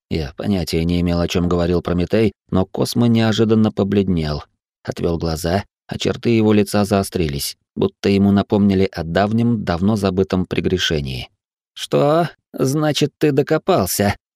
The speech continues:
процедил он. Трусость, мать жестокости. Помимо невероятной власти над всеми инками, координатор был человеком, совершившим военное преступление. Он сбежал из боя с Черной Луны. Конечно, никто не мог сказать точно,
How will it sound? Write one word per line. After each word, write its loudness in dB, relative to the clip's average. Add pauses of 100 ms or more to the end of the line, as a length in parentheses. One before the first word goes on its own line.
процедил -2
он. -4 (640)
Трусость, -2
мать 0
жестокости. -6 (420)
Помимо 0
невероятной 0
власти -2
над -2
всеми -2
инками, -2 (160)
координатор 0
был 4
человеком, 0 (120)
совершившим 0
военное 2
преступление. -4 (340)
Он 0
сбежал 0
из 0
боя 2
с -8
Черной 0
Луны. -4 (640)
Конечно, 0
никто 2
не 4
мог 0
сказать -2
точно, -2